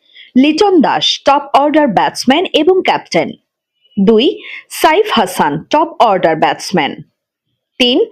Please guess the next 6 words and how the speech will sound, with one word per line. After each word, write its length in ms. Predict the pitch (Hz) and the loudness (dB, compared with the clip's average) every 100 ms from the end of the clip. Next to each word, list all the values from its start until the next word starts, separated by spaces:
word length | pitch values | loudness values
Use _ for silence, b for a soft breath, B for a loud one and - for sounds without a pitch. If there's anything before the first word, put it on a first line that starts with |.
| B B B B | B B B B
তানজিদ 420 | 285 285 302 415 | 2 4 4 2
হাসান 420 | 339 359 381 359 | 2 0 2 2
তামিম, 400 | 339 202 160 139 - _ - | 2 0 0 -4 -6 _ -2
ওপেনার 440 | 240 330 339 349 | 0 2 2 2
ব্যাটসম্যান। 640 | 214 151 - - 156 95 - _ _ _ _ _ _ | 2 0 -4 -4 -2 -4 -10 _ _ _ _ _ _
চার, 300 | - 202 185 | 0 0 0